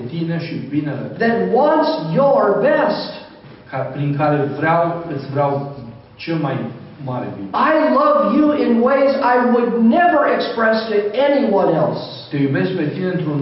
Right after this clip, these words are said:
Speaker 1: mod în care nu pot să mă exprim față de nimeni altcineva.
Speaker 2: And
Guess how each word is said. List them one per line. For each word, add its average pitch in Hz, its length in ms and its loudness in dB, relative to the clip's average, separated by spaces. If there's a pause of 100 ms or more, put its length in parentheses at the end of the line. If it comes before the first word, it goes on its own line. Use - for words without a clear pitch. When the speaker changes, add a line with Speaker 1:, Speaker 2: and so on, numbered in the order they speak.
Speaker 1:
mod 175 200 0
în 151 80 -2
care 147 200 -2 (200)
nu 165 80 -2 (200)
pot 170 180 0 (160)
să 160 140 -4
mă 143 60 -2 (100)
exprim 143 340 -6 (140)
față 139 180 -6 (100)
de 127 40 -6 (200)
nimeni 180 380 -2
altcineva. - 480 -14 (300)
Speaker 2:
And 196 60 4